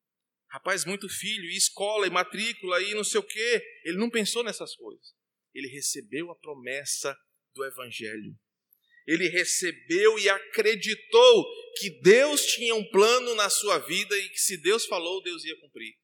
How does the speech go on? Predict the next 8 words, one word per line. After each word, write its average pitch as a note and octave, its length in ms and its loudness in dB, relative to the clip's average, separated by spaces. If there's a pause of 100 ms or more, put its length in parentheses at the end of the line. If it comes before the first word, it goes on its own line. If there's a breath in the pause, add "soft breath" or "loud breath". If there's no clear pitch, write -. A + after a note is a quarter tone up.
(160)
Essa D3 280 0
é - 20 -8
a - 20 -10
fé C3+ 220 -10
salvadora. - 560 -14 (1000)
E B2+ 80 -2
a C#3 60 0
terceira F#3 440 0